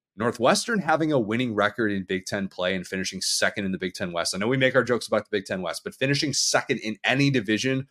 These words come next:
with what we were saying and t-, about Northwestern coming into this year with the whole Pat Fitzgerald hazing scandal, like, that is the most improbable thing that happened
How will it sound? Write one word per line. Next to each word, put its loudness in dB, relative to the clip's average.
with -2
what -6
we 0
were 2
saying 2
and -6
t-, -4
about -2
Northwestern -2
coming -6
into -4
this -4
year 0
with -4
the -8
whole 0
Pat -4
Fitzgerald -4
hazing -2
scandal, -4
like, 0
that 4
is 2
the 4
most 6
improbable 4
thing -4
that 2
happened 0